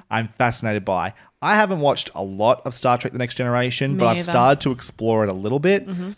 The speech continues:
Speaker 1: And certainly we've watched a bit of Star Trek Discovery.
Speaker 2: Mm-hmm.
Speaker 1: It's always interesting to know what they're gonna do next with Star Trek. It's, it's a weird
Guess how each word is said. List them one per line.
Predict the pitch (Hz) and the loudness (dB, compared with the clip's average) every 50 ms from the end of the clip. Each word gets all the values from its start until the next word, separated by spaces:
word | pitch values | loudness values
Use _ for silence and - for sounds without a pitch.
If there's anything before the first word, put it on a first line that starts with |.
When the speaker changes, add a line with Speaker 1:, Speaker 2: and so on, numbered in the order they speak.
| _ _ _ - | _ _ _ -4
Speaker 1:
And | - 120 123 120 | -2 -2 0 0
certainly | - - 147 143 135 | 2 0 0 2 0
we've | 131 120 123 131 127 123 117 110 - - - - _ _ _ _ _ _ - | -2 2 2 2 2 2 0 -2 -6 -12 -18 -20 _ _ _ _ _ _ -8
watched | 120 117 117 117 - - - - | -2 2 2 2 2 0 -6 -8
a | 107 | -6
bit | - - 123 123 123 - | -2 0 0 0 0 -2
of | 110 - | -6 -6
Star | - - 113 107 | -2 -2 -2 -2
Trek | - 107 | -4 -6
Discovery. | - 117 - - 120 120 139 165 196 240 | -10 -8 -4 -2 -2 0 0 0 -2 -2
Speaker 2:
Mm-hmm. | 240 - 196 185 185 202 269 339 _ _ _ _ _ _ _ _ _ _ _ - - - | -4 -6 -4 -2 -2 -2 -4 -6 _ _ _ _ _ _ _ _ _ _ _ -18 -12 -12
Speaker 1:
It's | 107 - - - | -10 -10 -8 -4
always | 120 127 131 135 120 | 0 2 4 4 2
interesting | 117 120 - - 117 | 2 0 -4 -4 -2
to | 113 | 0
know | 113 110 | 2 2
what | 110 107 - | 2 0 0
they're | 113 | -2
gonna | 107 104 | -4 -2
do | 98 101 | -2 -4
next | 101 101 95 - | -4 -4 -6 -8
with | 107 - | -12 -10
Star | - - 95 92 - | -6 -4 -4 -4 -4
Trek. | - 92 73 - - | -4 -8 -8 -8 -10
It's, | - - - - _ - | -14 -16 -16 -14 _ -8
it's | 117 120 131 | -4 -2 -2
a | |
weird | 123 113 120 135 131 131 131 123 123 | -2 0 2 4 4 4 4 2 -2